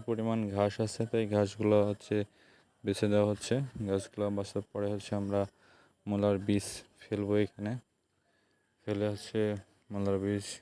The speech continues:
হচ্ছে এখানে কিছু বেড আমি হচ্ছে মূলার বীজ বুনে দেবো, কিছু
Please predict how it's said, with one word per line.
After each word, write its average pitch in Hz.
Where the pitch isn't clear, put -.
হচ্ছে 101
এখানে 120
কিছু 120
বেড 117
আমি 120
হচ্ছে 120
মূলার 110
বীজ 110
বুনে 107
দেবো, 127
কিছু 107